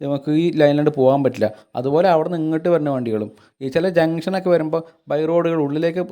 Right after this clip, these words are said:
റോഡുകൾ കയറി വരുന്ന ഭാഗത്തും, ആ, വണ്ടികൾ അങ്ങോട്ടും ഇങ്ങോട്ടൊക്കെ നിൽക്കും. അതുകൊണ്ട്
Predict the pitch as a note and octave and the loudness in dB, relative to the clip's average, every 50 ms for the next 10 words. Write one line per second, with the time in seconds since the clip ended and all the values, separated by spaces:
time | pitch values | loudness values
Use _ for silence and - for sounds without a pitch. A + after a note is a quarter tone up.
0 | D3 D3+ D3+ D3+ D3+ E3 E3+ D#3+ D#3+ D#3 D3+ D3+ D#3+ D#3+ D#3+ D#3+ D#3+ D#3 D#3 D#3 | -2 -2 0 0 0 -2 -4 -4 -4 -2 -2 0 0 -2 -2 -2 0 0 2 2
1 | D#3 D3+ D3 D3+ E3 D#3+ D#3+ - _ - _ _ - D3 D3 C#3+ C#3+ C#3+ C#3+ C#3+ | 2 0 -2 -4 -6 -6 -6 -10 _ -20 _ _ -8 -4 -4 -2 -2 -2 -2 0
2 | C#3+ D3+ D3 D3 C#3 C3+ C#3 C3+ C#3 C#3+ D3 D3 C#3 C#3 C3+ C#3+ C#3 C3 B2 - | 2 2 2 2 0 0 0 -2 0 0 0 2 2 0 0 0 -2 -2 -2 -4
3 | - G#2 - - _ _ _ - B2 C#3 C#3+ D3+ D#3+ | -4 -6 -6 -10 _ _ _ -8 -4 -4 -4 -2 -2